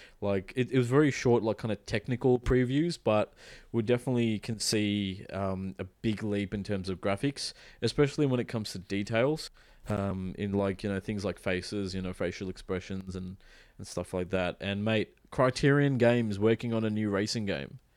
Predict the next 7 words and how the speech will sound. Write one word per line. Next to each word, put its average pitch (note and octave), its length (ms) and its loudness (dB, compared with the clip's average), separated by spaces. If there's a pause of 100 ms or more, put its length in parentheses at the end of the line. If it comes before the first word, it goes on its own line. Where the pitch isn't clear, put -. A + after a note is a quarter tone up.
(340)
That's A#2+ 240 0
amazing. G2+ 640 0
That G#2 300 0
is G#2+ 160 -6
such - 420 -4
a G#2 80 -2
cool, G2 540 -2